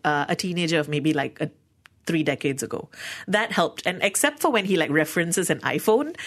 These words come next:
and then I'm like, "Oh, right, okay." But just small, and it's not a complaint, <laughs> just an observation. We're talking about Fairy Tale, which is Stephen King's latest novel. Let us know, have you read it? Are you a fan of Stephen King?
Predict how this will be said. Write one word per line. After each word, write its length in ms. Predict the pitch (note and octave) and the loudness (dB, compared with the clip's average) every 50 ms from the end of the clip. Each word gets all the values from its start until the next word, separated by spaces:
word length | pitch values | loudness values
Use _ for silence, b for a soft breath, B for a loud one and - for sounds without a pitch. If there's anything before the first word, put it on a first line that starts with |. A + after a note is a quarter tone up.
| B B B - | B B B 0
and 180 | F#3+ F#3 F#3 | 0 2 2
then 160 | G3 G3 G3 G3 | 2 2 2 2
I'm 140 | F3+ E3+ | 0 2
like, 120 | E3+ F3 - E3+ | 0 2 2 2
"Oh, 420 | E3 E3 E3 E3 E3 D#3+ D#3 D3+ | 2 2 2 2 2 2 2 2
right, 320 | D3 C#3+ C#3+ C3+ C3 - - | 2 2 2 2 0 0 0
okay." 360 | D3+ D3 - D3+ C3 A2 - B B B B B B | -2 0 0 0 -2 -2 -2 B B B B B B
But 260 | A3+ - - - - - - _ - - A3+ | 0 0 0 -2 -6 -16 -20 _ -14 -4 2
just 220 | B3 D#4 D4+ - | 2 2 2 2
small, 380 | - A#3 A3 G#3 F#3 D#3 F3 E3+ - _ _ - | 2 2 2 2 2 0 -2 -4 -8 _ _ -2
and 140 | G3 F#3+ G3 | -2 0 0
it's 180 | G#3+ - - G#3 | 0 0 2 2
not 140 | G#3+ G#3+ | 2 2
a 60 | A#3 A#3 | 4 4
complaint, 520 | B3 G#3 G#3+ - F#3+ E3+ D3+ D#3+ - - | 2 2 2 0 0 0 0 -4 -6 0
<laughs> 60 | - | 2
just 180 | B3+ - - D4 | 2 2 4 2
an 100 | D4+ - | 2 2
observation. 760 | - F#3 F#3+ - - G3 G3 G#3+ G#3 - D#3+ - - - E4 F#4+ - B B B B B B | 2 -2 -2 0 0 2 2 2 2 2 0 -2 -2 -4 -4 -4 -12 B B B B B B
We're 160 | - B3+ D4+ - | 2 2 4 4
talking 380 | F#4+ D#4 B3 B3 - B3 A#3+ | 4 4 4 2 0 0 0
about 300 | A#3 F#3+ F#3 E3+ D#3+ - | 2 2 2 2 2 -2
Fairy 420 | - - - D3+ D3+ D#3+ F3+ G3 F#3+ | -6 -2 0 2 4 4 2 2 2
Tale, 260 | - G#3 A3 D4 D#4 | 2 2 4 4 4
which 180 | B3+ G#3+ G#3+ | 4 2 2
is 120 | E3+ D#3 - | 2 0 0
Stephen 340 | - E3+ E3 D#3 E3+ E3 E3+ | 2 0 0 0 -2 -4 -2
King's 320 | - E3 D#3 D#3 - - | -4 -4 -2 -2 -2 -2
latest 480 | C#3 C#3 C#3+ D3+ D3 D3 G3+ F3+ - - | 0 0 2 0 0 2 0 0 0 0
novel. 460 | C3 C3 B2 C#3+ D#3 D#3+ A#3 E4 F#4+ B B B B B B | -2 -4 -4 -2 0 0 0 0 -2 B B B B B B
Let 180 | B F#3 F3 E3+ | B 2 4 4
us 140 | E3 - D3+ | 2 2 0
know, 160 | D#3 F3 A3+ | 0 0 2
have 180 | A3+ G3 E3 | 0 0 2
you 140 | F#3 F3 E3 | 2 0 0
read 180 | C#3+ C#3+ - C3+ | 2 0 0 2
it? 220 | F#3+ A3+ - - - | 0 -2 -2 -2 -4
Are 80 | F#3 F#3+ | -2 2
you 120 | G#3 A3 | 4 2
a 60 | A3 G#3+ | 2 2
fan 400 | - G#3+ G3 F3+ C3+ B2 B2+ C3+ - - | 2 0 2 2 0 -2 -4 -10 -4 -2
of 160 | D3 D3 - | -2 -2 -2
Stephen 300 | - - C3+ - - - | -4 -6 -6 -8 -10 -10
King? 240 | - - A#2 B2+ | -10 -10 -10 -10